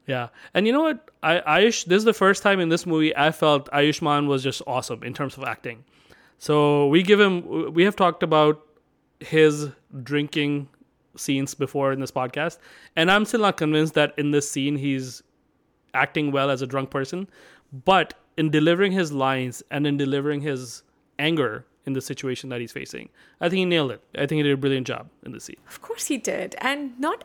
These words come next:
Speaker 2: every drunk person acts the same way. You don't have to belligerently talk, and you don't have to, like,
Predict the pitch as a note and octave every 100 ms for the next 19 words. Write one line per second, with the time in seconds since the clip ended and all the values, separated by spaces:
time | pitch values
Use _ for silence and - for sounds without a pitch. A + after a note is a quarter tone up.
0 | - G3+ G3 A3+ A3+ - A3 A3 - -
1 | G3+ - G#3 - G3+ - - G#3+ - G#3
2 | G#3+ G3+ G3+ A3+ G#3 C4 C#4+ A#3 F#3+ -
3 | G#3+ A3 - A3+ G3 G#3 G#3 G#3+ G3+ G#3+
4 | G#3+ G#3 G3+ - G3+ G3 G3+ A3 A3 G3
5 | G3+ F#3+ A3+ A#3+ - G3+ G3+ - G#3+ G3+
6 | G3+